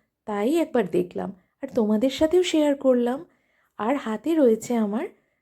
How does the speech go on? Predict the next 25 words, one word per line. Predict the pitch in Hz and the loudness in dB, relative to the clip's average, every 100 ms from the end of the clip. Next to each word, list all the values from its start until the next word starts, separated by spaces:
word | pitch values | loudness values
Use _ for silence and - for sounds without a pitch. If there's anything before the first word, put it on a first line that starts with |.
| _ | _
চার | - 202 | -6 -6
পাঁচটা | 190 196 196 - 349 | -4 -8 -6 -6 -2
ভাজা | 285 233 202 185 | 0 0 0 -2
পিঠে। | 175 180 - 175 _ _ _ _ _ _ _ _ | -4 -12 -16 -18 _ _ _ _ _ _ _ _
এই | 330 285 302 | 0 0 0
যে | 247 262 359 _ _ | 0 -2 -4 _ _
পিঠে | 233 226 262 254 | -12 -2 0 4
রোদ | 226 233 247 | 4 2 0
মেখে | 277 262 - 240 370 _ | -4 -4 -2 -2 -4 _
পিঠে | 208 190 247 | -12 -4 -4
পুলি | 247 269 277 | -2 -2 -2
খেতে | - 240 - 240 339 _ - | -2 -2 0 -4 -4 _ -16
বেশ | 170 185 185 226 277 - | -4 2 4 2 0 -2
ভালো | 262 254 | 0 2
লাগে। | 240 196 196 185 _ _ | 2 0 -4 -8 _ _
কি | - | -8
সুন্দর | - 233 233 233 285 | -6 -4 0 2 2
কথা | 277 214 233 | 2 -2 -2
না, | 269 381 _ _ _ _ - | -6 -8 _ _ _ _ -8
পিঠে | 226 220 285 | -8 0 2
রোদ | 247 220 214 | 4 4 2
মেখে | 240 254 - 403 | -2 -4 -4 -4
পিঠে | 320 269 220 | -2 -2 -2
পুলি | 220 180 180 | -2 -4 -4
খেতে। | - 180 180 | -6 -8 -8